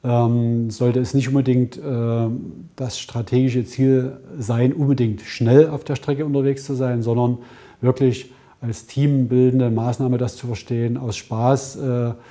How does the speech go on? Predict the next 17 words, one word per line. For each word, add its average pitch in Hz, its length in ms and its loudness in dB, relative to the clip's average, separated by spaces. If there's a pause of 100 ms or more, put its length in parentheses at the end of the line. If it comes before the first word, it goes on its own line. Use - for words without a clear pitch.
(300)
mit 131 140 0
den 131 200 4
Kollegen, 131 640 4
äh, 127 40 -4
einer, 123 840 -2
einer 123 160 0
Firma, 123 880 -2
äh, 107 140 -10
dort 127 220 2
eben 131 340 0
diese 123 340 0 (340)
zwei 120 220 -2
Kilometer 123 400 0
Strecke 120 320 -2
gemeinsam 113 460 -2
zu 135 120 -8
absolvieren. 123 600 0